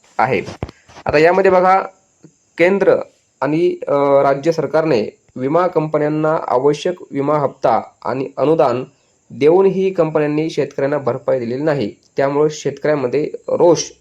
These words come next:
निर्माण झालेला होता. केंद्र सरकारने यासाठी विमा कंपन्यांना खास सूचना दिलेल्या आहेत. तसेच बघा, विमा कंपन्यांची सर्व प्रक्रिया दिलेल्या तारखेनुसार पूर्ण करणे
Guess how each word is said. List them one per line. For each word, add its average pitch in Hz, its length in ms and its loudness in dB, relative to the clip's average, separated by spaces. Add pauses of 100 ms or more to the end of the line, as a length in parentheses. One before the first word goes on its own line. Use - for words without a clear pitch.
निर्माण 175 240 2
झालेला 117 240 0
होता. 101 220 -4 (880)
केंद्र 170 240 4
सरकारने 185 460 0
यासाठी 165 380 2
विमा 156 300 0
कंपन्यांना 160 500 0 (120)
खास 165 380 -2 (180)
सूचना 147 280 -2
दिलेल्या 160 280 0
आहेत. 165 200 4 (960)
तसेच 180 380 -2
बघा, 151 300 2 (200)
विमा 147 240 2
कंपन्यांची 165 720 0
सर्व 190 300 0
प्रक्रिया 151 520 0 (400)
दिलेल्या 165 440 2
तारखेनुसार 160 680 0 (380)
पूर्ण 156 280 2
करणे 151 360 0